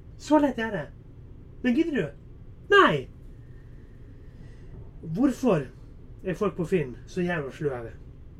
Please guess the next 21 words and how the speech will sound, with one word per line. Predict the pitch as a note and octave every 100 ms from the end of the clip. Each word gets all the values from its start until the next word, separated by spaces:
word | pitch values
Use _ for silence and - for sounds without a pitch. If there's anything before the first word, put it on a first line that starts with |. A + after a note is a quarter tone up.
| -
ræva | C#3+ E3 D3+ E3 D#3+ - -
og | F#3+ F#3+
respektløse | F#3 D#3+ D3 C#3+ B2 B2
folk? | A#2 G#2+ - - - - - - - - - - - -
Det | G#3+
er | A3+
jo | A3+ G#3 F#3 - - - - - - D#3 C3+
du | A#3+ A3+ D#3+
som | F3+ E3+ D#3 E3
vil | F3 D#3+
selge | - G3 B3 F#3
den, | D3
denne | D3+ D3
tingen, | - E3+ F#3 B2+ B2 - - - - - - - - -
og | F#3+
du | F3 G3+
vil | G#3+ F#3
ha |
meg | G3 A3+ A3+ -
som | D#3+
kjøper. | C3+ F3+ G#3+ D#3+ B2+